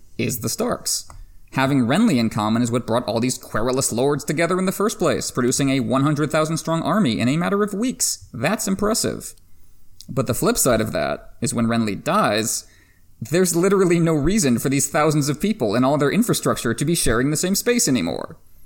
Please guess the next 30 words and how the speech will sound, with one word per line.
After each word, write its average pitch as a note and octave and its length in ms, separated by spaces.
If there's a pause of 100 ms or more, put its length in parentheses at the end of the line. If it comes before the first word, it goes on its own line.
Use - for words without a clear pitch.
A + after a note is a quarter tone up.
(300)
The C#3+ 140
idea D#3+ 560
of A2 220
the A2 140
army, D#2 460
the B2+ 120
organizing F3+ 640
principle C#3+ 520
that A2 120
made A#2 200
one D3 340
fist - 480
out A2 100
of G#2+ 80
all D3 340
these D#3 240
fingers, G#2+ 580 (380)
was A2+ 320
thoroughly C#3 400
tied A#2 360
to A#2 60
Renly. G#2+ 400 (380)
He A#2 140
had A2 240
no A2 300
heir, C3+ 480 (360)
no A2 200
larger B2 420
political D3+ 460
program, C2+ 640